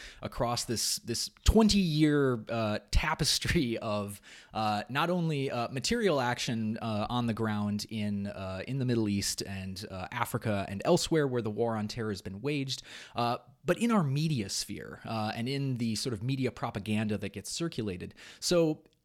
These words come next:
in the broadest strokes possible, if you could <laughs> give it to us, uh, how do you feel that national security rhetoric and war propaganda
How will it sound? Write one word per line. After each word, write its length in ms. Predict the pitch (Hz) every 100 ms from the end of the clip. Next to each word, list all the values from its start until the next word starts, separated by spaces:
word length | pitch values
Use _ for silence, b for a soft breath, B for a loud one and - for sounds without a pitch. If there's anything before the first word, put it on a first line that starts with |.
| -
in 140 | 190
the 100 | 185
broadest 380 | 160 196 214 175
strokes 340 | - 202 170 -
possible, 540 | 156 156 - 107 104
if 100 | 101
you 60 | 131
could 160 | 135
<laughs> 80 | 120
give 100 | -
it 220 | 147 -
to 160 | - 117
us, 180 | 104 - B B B
uh, 160 | 127 -
how 260 | - 226 311
do 80 |
you 220 | 262 208 208
feel 360 | 160 135 123
that 260 | 123 117 -
national 400 | 135 170 - 185
security 480 | - - 160 151 131
rhetoric 340 | 110 104 104
and 140 | - 104
war 240 | 135 214
propaganda 720 | 202 139 127 107 104 101 98